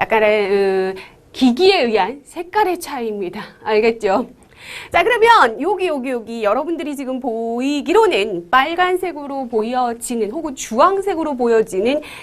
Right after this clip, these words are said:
이 낱말을 보시면 되는데요. "나는 사 년간 강목을 골똘히 봤다." 자, 어떻게 봤대? 골똘히 봤대. 자, 우리가 책을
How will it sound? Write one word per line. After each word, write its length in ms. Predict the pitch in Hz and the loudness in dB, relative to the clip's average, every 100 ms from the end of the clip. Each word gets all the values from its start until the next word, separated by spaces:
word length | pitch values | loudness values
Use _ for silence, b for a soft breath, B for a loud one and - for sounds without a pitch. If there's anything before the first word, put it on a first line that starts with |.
| B | B
이 460 | 233 254 311 370 403 | -2 2 8 8 6
낱말을 500 | 170 135 233 285 269 | 2 -2 -2 -2 -2
보시면 260 | 202 214 208 | -8 -10 -8
되는데요. 460 | 180 165 214 339 - B B B B | -8 -2 2 2 0 B B B B
"나는 380 | 220 285 427 427 | 0 2 4 2
사 160 | 427 508 | 2 -4
년간 460 | 508 392 190 175 | -2 0 0 -2
강목을 720 | - 240 262 277 262 359 185 | -8 -10 -8 -8 -6 -6 -8
골똘히 600 | - 214 233 254 - 339 277 | -12 -14 -12 -10 -8 -6 -6
봤다." 340 | 254 - - _ _ | -8 -14 -20 _ _
자, 140 | - - | -6 -4
어떻게 320 | 294 370 339 | 0 2 2
봤대? 340 | 247 233 - B B B - | 0 -2 -6 B B B -6
골똘히 440 | 240 240 240 202 | 0 2 4 2
봤대. 320 | - - 151 - _ _ B B B | 2 0 -6 -12 _ _ B B B
자, 160 | 403 392 | 2 4
우리가 840 | 392 403 320 320 269 208 196 190 381 | 6 6 6 6 4 4 2 -2 -4
책을 200 | 554 | 0